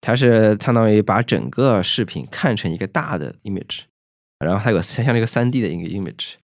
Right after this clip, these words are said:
那这三D的 image，我们通过 diffusion model 一点点 diffuse 出来。那么这样的话呢，确实可以保证一个 consistency，因为整个东西是一起出来的，它不是像 predict next token 一样，就是我 predict 一个、两个、三个、四个，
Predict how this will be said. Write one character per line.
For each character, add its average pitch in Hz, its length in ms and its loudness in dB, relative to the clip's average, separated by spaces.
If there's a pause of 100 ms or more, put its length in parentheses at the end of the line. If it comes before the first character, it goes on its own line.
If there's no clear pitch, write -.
(340)
那 110 80 0
这 123 100 4
三 127 160 2
D 135 100 4
的 123 40 6
image， 98 640 2
我 87 100 -2
们 85 200 -2
通 - 180 -4
过 98 160 0
diffusion 101 380 -4
model 87 260 -6
一 95 40 -2
点 87 140 -4
点 78 140 -10
diffuse - 240 -14
出 - 160 -18
来。 - 140 -20 (560)
那 - 20 0
么 107 40 2
这 151 80 4
样 170 60 6
的 151 80 6
话 139 100 4
呢， 98 320 4
确 113 240 0
实 107 140 0
可 101 160 -2
以 98 40 0
保 - 220 0
证 76 460 -2
一 82 100 -6
个 73 240 -6
consistency， 82 680 -6 (360)
因 98 100 -6
为 101 80 -2
整 87 220 -4
个 120 100 -2
东 120 300 -4
西 131 100 -4
是 117 60 -6
一 175 60 -2
起 180 100 -4
出 - 160 -12
来 - 140 -16
的， - 80 -20 (480)
它 - 100 -8
不 107 160 -4
是 120 160 2
像 92 400 0
predict 95 220 -2
next 87 240 -2
token 95 240 -6
一 76 80 -8
样， 78 160 -8
就 87 100 -12
是 82 160 -12
我 82 340 -4
predict 107 560 2
一 85 140 -2
个、 92 300 -2
两 76 200 -6
个、 87 140 -8
三 85 180 -4
个、 92 120 -6
四 92 200 -10
个， - 160 -8